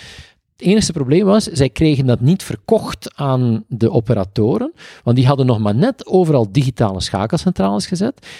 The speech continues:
En typisch kochten die in golven van tien of twintig jaar. En die zeiden van, ja, hebt u nu juist ons een, een, een, een gigantisch fortuin aan, aan schakelcentrales digitaal laten kopen en nu spreek je over breedband, maar dan moet je nog tien, twintig jaar wachten.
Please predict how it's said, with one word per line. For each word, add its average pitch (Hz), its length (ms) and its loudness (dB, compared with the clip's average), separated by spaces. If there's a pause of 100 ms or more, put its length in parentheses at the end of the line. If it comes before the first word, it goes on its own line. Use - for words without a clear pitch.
En 110 100 -4
typisch 202 380 0
kochten 165 360 0
die 123 120 0
in 110 100 2
golven 143 340 0
van 104 280 0
tien 180 220 2
of - 140 -8
twintig - 440 -2
jaar. 98 340 -4 (400)
En 110 120 0
die 101 80 0
zeiden 101 260 2
van, 85 80 -6
ja, 110 240 -4
hebt 104 200 -10
u 110 60 -6
nu 98 240 -2 (300)
juist 131 300 2
ons 139 180 4
een, 120 320 0
een, 107 280 0
een, 101 280 -2
een 110 60 -2
gigantisch 139 720 -2 (180)
fortuin 135 540 0
aan, 110 220 0
aan 104 340 0
schakelcentrales 135 880 0
digitaal 117 500 0
laten 190 440 0
kopen 185 380 2 (220)
en 123 120 2
nu 131 80 6
spreek 123 280 -2
je 127 60 -4
over 98 160 -6
breedband, 170 520 2
maar 131 160 -4 (260)
dan 117 220 -2
moet 175 100 4
je 196 60 4
nog 143 120 2
tien, 170 240 2
twintig 135 280 0
jaar 101 200 0
wachten. - 340 -2